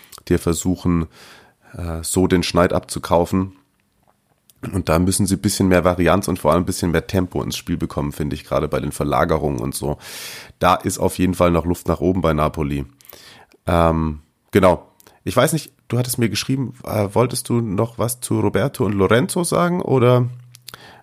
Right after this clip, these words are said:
ähm, nehmen wir das einfach als emotionale Geschichte und jeder, der mehr davon erfahren will, der liest sich mal ein?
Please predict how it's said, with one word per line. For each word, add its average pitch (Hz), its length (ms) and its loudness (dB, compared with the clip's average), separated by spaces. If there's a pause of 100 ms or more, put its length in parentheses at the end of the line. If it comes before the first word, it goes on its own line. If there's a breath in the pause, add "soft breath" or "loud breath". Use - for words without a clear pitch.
(120)
ähm, 98 320 2
nehmen 101 180 4
wir 98 60 4
das 92 100 0
einfach - 280 -2
als - 200 -2
emotionale 90 600 -2
Geschichte - 460 -6
und - 220 -10
jeder, 80 180 -2
der 80 140 -4
mehr 78 160 0
davon 71 260 -4
erfahren 71 340 -4
will, 76 120 -2
der 73 160 -4
liest 76 260 -6
sich - 180 -8
mal 71 120 -2
ein? 71 240 -4